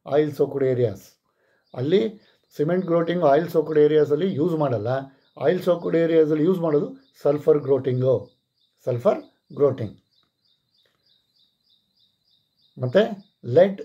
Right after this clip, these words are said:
ಗ್ರೋಟಿಂಗ್. Lead is mainly used as a grouting material for steam turbines.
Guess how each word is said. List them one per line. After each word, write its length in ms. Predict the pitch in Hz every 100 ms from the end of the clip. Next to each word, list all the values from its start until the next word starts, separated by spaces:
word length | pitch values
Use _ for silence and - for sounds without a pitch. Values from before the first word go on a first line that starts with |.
| -
ಗ್ರೋಟಿಂಗ್. 460 | 123 143 123 113 85 _ _ _ _ _ _ _ _ _ _ _ _ _ _ _ _ _ _ _ _ _
Lead 440 | 120 165 220 208 - _ _
is 160 | 165 151 139
mainly 340 | 160 196 202 175 185
used 220 | 151 151
as 240 | 156 147
a 60 | 151
grouting 400 | 131 156 175 156
material 440 | 143 160 160 160 131
for 240 | 147 120 127 - _ _ _ -
steam 420 | - 185 196 190
turbines. 580 | 165 151 151 123 98